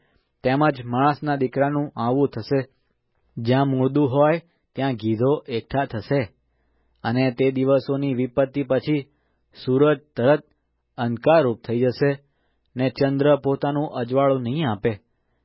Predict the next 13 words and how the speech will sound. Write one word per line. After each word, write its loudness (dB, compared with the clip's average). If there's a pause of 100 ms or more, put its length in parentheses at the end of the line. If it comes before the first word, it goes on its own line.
(180)
ને 0
આકાશથી 0
તારા -2
ખરશે, -6 (880)
ને 0
આકાશના 0
પરાક્રમો 0
હલાવાશે. 0 (840)
અને -2
ત્યારે 2
માણસના -2
દીકરાની -2
નિશાની -2